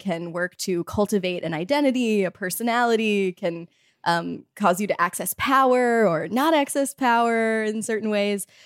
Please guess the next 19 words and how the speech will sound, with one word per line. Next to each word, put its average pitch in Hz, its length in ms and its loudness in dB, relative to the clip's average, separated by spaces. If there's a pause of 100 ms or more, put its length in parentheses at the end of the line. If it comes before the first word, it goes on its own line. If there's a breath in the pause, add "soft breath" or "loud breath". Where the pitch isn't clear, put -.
(140 soft breath)
So, 190 400 6
um, 180 440 2 (140)
that's 220 400 2
all 190 520 4
sociolinguistics, 190 1080 0
which 196 160 -8
is 202 100 -6
a 190 60 -4
field 185 260 0
that 180 80 0
I 180 100 2
didn't 185 220 -6
know 175 300 -2
existed 180 520 -2
until 180 320 0
I 196 120 4
got - 180 -2
to 196 80 -12
college. 165 520 -4